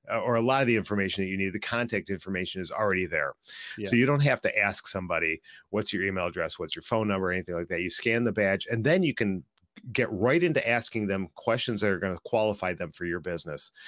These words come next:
Speaker 2: Yeah.
Speaker 1: And make sure you're doing this, 'cause the last thing you wanna do is spend a whole lot of time on follow-up and finding out that, that this contact after contact after contact,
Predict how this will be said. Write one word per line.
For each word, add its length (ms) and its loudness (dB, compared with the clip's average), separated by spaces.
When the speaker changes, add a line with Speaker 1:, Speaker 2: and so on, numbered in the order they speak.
Speaker 2:
Yeah. 180 -2
Speaker 1:
And 240 0
make 280 2
sure 340 2
you're 280 0
doing 420 2
this, 380 -2
'cause 160 -10
the 80 0
last 280 2
thing 160 0
you 80 0
wanna 240 2
do 220 4
is 100 2
spend 220 2
a 20 0
whole 220 0
lot 160 2
of 80 -2
time 480 0
on 340 -2
follow-up 640 4
and 120 -2
finding 440 2
out 200 0
that, 160 -2
that 240 2
this 180 0
contact 680 0
after 260 -2
contact 560 0
after 220 0
contact, 560 0